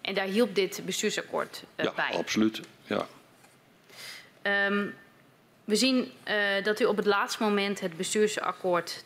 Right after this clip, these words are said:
Speaker 1: toch niet mee ondertekent.
Speaker 2: Ja, dat hebt u goed gezien.
Speaker 1: Ja.
Speaker 2: Ja, dat was een, ehm, dat akkoord hebben we onderhandeld.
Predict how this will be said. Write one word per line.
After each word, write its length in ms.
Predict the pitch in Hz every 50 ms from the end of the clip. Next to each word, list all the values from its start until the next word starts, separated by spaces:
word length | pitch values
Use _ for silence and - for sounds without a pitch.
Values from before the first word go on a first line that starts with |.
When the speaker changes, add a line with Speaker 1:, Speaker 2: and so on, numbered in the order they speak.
| -
Speaker 1:
toch 200 | - 240 240 -
niet 160 | - 170 139 131
mee 220 | 143 147 160 190
ondertekent. 720 | 214 226 233 226 233 233 214 220 226 - 302 349 359 - - - - - - _ _ _ _ _ _ _ _ _ _ _ _ _ _ - _ _ - _ _ _ _ - - -
Speaker 2:
Ja, 220 | - 110 104 92 -
dat 100 | - 87 90
hebt 120 | 90 85
u 40 | 90
goed 160 | 90 101 -
gezien. 300 | - 90 85 85 80 - - -
Speaker 1:
Ja. 220 | - 170 202 190 - - - - - -
Speaker 2:
Ja, 200 | 104 101 90 87
dat 140 | 92 98 92
was 180 | 107 107 -
een, 180 | 113 113 110 110
ehm, 200 | 107 104 101 101 98 - - - - - - - - - _ _ - -
dat 160 | - - - 101
akkoord 280 | - - 123 123 -
hebben 200 | 117 113 107 101
we 60 | 98
onderhandeld. 560 | 98 95 95 92 87 95 107 120 131 - -